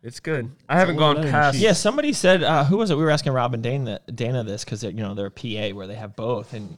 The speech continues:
Speaker 3: they said, uh, Sheetz for drinks and Wawa for food, I think. Or maybe it was the other way around.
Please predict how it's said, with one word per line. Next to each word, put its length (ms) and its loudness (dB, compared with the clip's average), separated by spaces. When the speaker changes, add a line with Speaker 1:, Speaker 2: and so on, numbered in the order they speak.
Speaker 3:
they 160 -10
said, 400 -8
uh, 320 -8
Sheetz 340 -6
for 140 -8
drinks 480 -6
and 240 -10
Wawa 400 -6
for 140 -20
food, 420 -10
I 80 -14
think. 320 -20
Or 80 -8
maybe 200 0
it 40 0
was 120 0
the 60 0
other 140 -2
way 60 -4
around. 400 -10